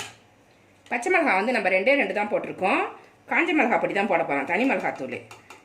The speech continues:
இப்போ வந்து அதுதான் டேஸ்ட்டாக இருக்கும். சாதாரணமா எப்பயும் சுடுற வடை மாதிரி இல்லாம டிஃப்ரெண்ட்டாக இருக்கும் இது. அதனால தான் இதெல்லாம் சேர்க்க, சேர்க்குறேன். இது, இது வந்து தனி மிளகாத்தூள், காரத்துக்கு ஏத்த மாதிரி சேர்த்துக்கோங்க. நான் ஒரு ஸ்பூன், ஒரு சின்ன ஸ்பூன் தான் இது, இது ஒன்னே கால் ஸ்பூன் போட்டுக்கிறேன் நான்.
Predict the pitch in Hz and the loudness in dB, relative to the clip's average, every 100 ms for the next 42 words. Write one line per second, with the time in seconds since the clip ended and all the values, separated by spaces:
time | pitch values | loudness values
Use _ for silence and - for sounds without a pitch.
0 | - 185 180 214 190 269 320 339 247 220 | -14 -4 -2 2 2 2 4 4 4 4
1 | 226 - 226 170 165 151 240 233 285 285 | 2 2 0 0 -2 -6 -2 -2 -2 -2
2 | 320 262 220 339 349 262 214 208 196 202 | 0 0 0 -2 -2 -2 -2 0 0 -2
3 | 226 233 208 285 196 233 320 302 254 160 | -4 -2 -4 -4 -6 -4 -2 0 0 0
4 | 160 151 156 277 427 - - 196 190 202 | -4 -6 -4 -2 -4 -10 -10 -4 -2 0
5 | 247 294 180 180 190 156 147 135 - 180 | 2 2 2 0 0 0 0 -2 -2 -4
6 | 160 151 131 117 - - - - 196 214 | -2 -4 -6 -8 -12 -20 -20 -12 -6 -2
7 | 247 233 247 214 247 175 247 277 208 233 | 2 4 4 2 0 0 -4 0 0 -2
8 | - 156 165 180 180 - 135 135 143 175 | -4 -4 -2 -4 -4 -8 -10 -8 -6 -2
9 | 180 202 - - 277 359 403 - _ _ | -2 -2 -4 -4 -2 -2 -6 -16 _ _
10 | _ _ _ _ _ _ _ _ _ _ | _ _ _ _ _ _ _ _ _ _
11 | _ _ _ _ _ _ _ - 226 - | _ _ _ _ _ _ _ -14 -12 -4
12 | 320 381 - 240 196 175 160 160 208 196 | 0 0 2 0 2 2 2 -2 -4 -4
13 | 226 262 220 - 247 247 170 156 143 143 | -2 -2 -2 -4 -4 -4 -6 -8 -8 -8
14 | 139 | -8